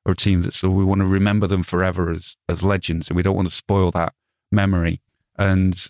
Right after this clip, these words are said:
I was thinking about it after we were talking about Peter Lorimer last week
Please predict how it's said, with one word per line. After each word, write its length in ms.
I 40
was 160
thinking 280
about 240
it 80
after 280
we 120
were 100
talking 340
about 260
Peter 280
Lorimer 500
last 300
week 340